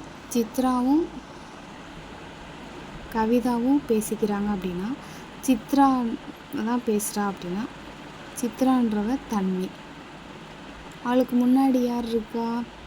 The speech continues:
கவிதா, அவ முன்னிலை. தன்மைக்கு, அதாவது சித்ராவுக்கு முன்னிலை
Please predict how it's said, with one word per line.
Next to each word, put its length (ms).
கவிதா, 420
அவ 180
முன்னிலை. 540
தன்மைக்கு, 800
அதாவது 380
சித்ராவுக்கு 760
முன்னிலை 440